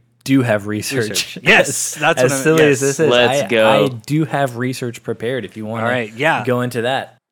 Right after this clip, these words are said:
Speaker 2: You wanna
Speaker 1: And
Speaker 2: do the
Speaker 1: some of it will
Speaker 2: research
Speaker 1: be
Speaker 2: and then we'll
Speaker 1: Yeah,
Speaker 2: go ahead.
Speaker 1: yeah, yeah, we can do that. Some of it is general VeggieTales trivia
Speaker 2: Cool.
Speaker 1: as well. So VeggieTales, 'cause I normally start with the artist and the album, but we're just gonna talk for the artist is VeggieTales,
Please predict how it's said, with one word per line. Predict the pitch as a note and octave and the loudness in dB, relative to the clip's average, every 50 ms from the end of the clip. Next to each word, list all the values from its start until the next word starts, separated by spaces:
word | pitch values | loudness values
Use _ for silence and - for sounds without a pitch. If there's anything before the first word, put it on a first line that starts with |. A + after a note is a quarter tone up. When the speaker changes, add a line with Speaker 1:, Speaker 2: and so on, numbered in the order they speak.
| _ - | _ -4
Speaker 2:
You | C#3+ D#3 | 0 0
wanna | E3+ F3+ | 2 2
Speaker 1:
And | F3 F#3 | 2 2
Speaker 2:
do | G3 | 2
the | F#3+ | 4
Speaker 1:
some | F#3 E3 | 4 4
of | |
it | F3+ G3 | 4 2
will | G#3 | 2
Speaker 2:
research | - A3+ A3+ D#3+ D#3+ | 2 2 2 2 0
Speaker 1:
be | D#3+ D3+ C#3+ | 0 -2 -4
Speaker 2:
and | C#3+ C#3+ C#3+ | -6 -8 -12
then | C#3 C3+ | -10 -10
we'll | B2+ A#2+ A#2 A#2 - _ _ _ _ _ _ | -10 -10 -10 -12 -14 _ _ _ _ _ _
Speaker 1:
Yeah, | - A#2+ D3+ G3+ | -4 -2 0 0
Speaker 2:
go | C3 | 0
ahead. | C3+ G3 | 0 -2
Speaker 1:
yeah, | B3+ B3 | -4 -6
yeah, | A3+ G#3 C#3 | -6 -4 -4
we | A#2+ D#3 | -4 -4
can | G3+ A#3 C3+ | -4 -4 -2
do | A#2 A#2 | -2 -2
that. | B2+ B2+ B2 - _ _ _ _ _ _ _ _ _ _ _ | -2 -2 -4 -8 _ _ _ _ _ _ _ _ _ _ _
Some | _ E3 F#3 | _ -2 0
of | G#3 G3+ | 0 2
it | G3 F3 | 2 2
is | E3 C#3 A#2+ A2 | 0 0 -2 -4
general | G#2+ G#2+ A2+ C3 C3+ C#3+ C#3+ C#3 C#3 C3 | -6 -4 -2 0 0 2 4 4 4 4
VeggieTales | A#2+ A#2 A2 A#2+ C3 B2 - B2+ A#2 A2+ A2+ A#2 - | 2 2 2 0 -4 -4 -2 0 0 0 0 -4 -6
trivia | - - G#2+ G#2 G#2 G#2+ G#2+ A2+ C#3+ G3 G#3+ - _ - _ _ _ _ _ _ | -10 -10 -10 -8 -6 -6 -4 -4 -4 -4 -4 -8 _ -20 _ _ _ _ _ _
Speaker 2:
Cool. | F#2+ F#2 F2+ F#2 _ _ _ _ _ - | -16 -16 -16 -16 _ _ _ _ _ -10
Speaker 1:
as | A#2+ A2+ G#2 A2 | -10 -8 -8 -6
well. | G#2 G2+ G2+ G#2+ C3+ D3+ | -6 -6 -4 -4 -6 -8
So | - - - B2 A2+ A2 A2 G#2+ - - - _ _ _ _ _ C3+ | -8 -4 -2 0 0 0 -2 -4 -8 -14 -20 _ _ _ _ _ -8
VeggieTales, | A#2 B2 C#3 D#3 F#3+ F3 - - G#2+ A2 G#2+ G#2+ A2+ A#2 - - - - | -2 -2 0 0 -2 -4 -4 -4 -2 -2 -2 -2 -4 -6 -8 -12 -14 -8
'cause | - D#3 E3 | -6 -4 -2
I | F3+ | -2
normally | G3 G3+ G3+ F#3 | -2 -2 -2 -2
start | - F3 D#3+ | 0 0 0
with | D3+ C3+ | 0 0
the | C3+ | 0
artist | A#2+ A#2 A#2+ A#2+ A#2 A#2 A#2+ | 0 0 0 0 -2 -4 -6
and | G#2+ G#2 | -6 -6
the | F#2+ | -6
album, | F#2+ F#2+ G2 G2+ G2+ | -6 -6 -8 -8 -8
but | A2+ A2 - | -8 -8 -8
we're | C#3+ C#3 C#3 | -8 -8 -8
just | C3 - | -6 -8
gonna | C#3 B2+ A2+ | -10 -10 -10
talk | A2+ G#2+ - | -12 -14 -14
for | - A#2 | -12 -12
the | A2 A#2+ | -6 -4
artist | C#3 D#3 C#3+ A#2 A#2 | -2 -2 -2 -4 -6
is | A2 G#2 | -10 -6
VeggieTales, | G#2 A2 G#2 A2 G#2 - - G2+ G#2+ B2+ - | -6 -6 -4 -4 -8 -8 -8 -8 -8 -10 -10